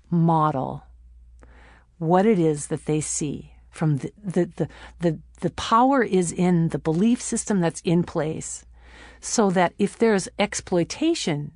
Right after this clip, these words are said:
that's okay. If okay, if exploitation is okay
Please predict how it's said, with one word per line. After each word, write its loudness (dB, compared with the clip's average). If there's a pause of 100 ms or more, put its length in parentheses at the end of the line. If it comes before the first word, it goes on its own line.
(400)
that's -4
okay. -4
If -10
okay, -2
if -2
exploitation -2
is -2
okay -4